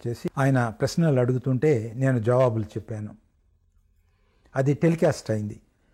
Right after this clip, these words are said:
టెలికాస్ట్ అయిన తర్వాత చూసి నేను చాలా సిగ్గుపడ్డాననే చెప్పాలి. ఎందుకంటే ఆ సిల్హవటి ఏదో సినిమాలో దెయ్యంలాగా తెర మీద కనిపించడంతో ఇక ముందు ఎప్పుడూ ఇలాంటివి ఒప్పుకోకూడదని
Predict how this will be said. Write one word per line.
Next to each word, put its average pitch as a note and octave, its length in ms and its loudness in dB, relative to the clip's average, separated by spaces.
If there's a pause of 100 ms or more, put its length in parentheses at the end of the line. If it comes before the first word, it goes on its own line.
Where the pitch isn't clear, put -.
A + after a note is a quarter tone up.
(380)
టెలికాస్ట్ D3+ 420 0
అయిన C3+ 140 2
తర్వాత C3 480 0 (100)
చూసి C3+ 480 0 (240)
నేను C3 640 0 (200)
చాలా C#3+ 140 2
సిగ్గుపడ్డాననే C3+ 840 0
చెప్పాలి. A2+ 440 -2
ఎందుకంటే C3 540 0 (440)
ఆ A#2 60 -4
సిల్హవటి D3 480 2
ఏదో C3 240 4
సినిమాలో C3 520 0
దెయ్యంలాగా B2 800 0 (520)
తెర C3 120 2
మీద C#3 200 2
కనిపించడంతో A#2 1000 -4 (400)
ఇక B2+ 120 -6
ముందు C3 260 0
ఎప్పుడూ C3+ 260 2
ఇలాంటివి A#2+ 420 0
ఒప్పుకోకూడదని A#2 920 -2